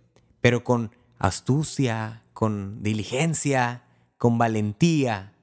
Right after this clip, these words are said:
que puedas escucharlo, ¿verdad? Y que seas, eh, dice la palabra, que seas astuto,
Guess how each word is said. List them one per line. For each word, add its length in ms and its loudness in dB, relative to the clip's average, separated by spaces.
que 100 -8
puedas 300 0
escucharlo, 600 0
¿verdad? 320 -2
Y 80 -6
que 140 2
seas, 420 0
eh, 180 -6
dice 260 2
la 140 0
palabra, 640 0
que 100 -2
seas 220 0
astuto, 640 -2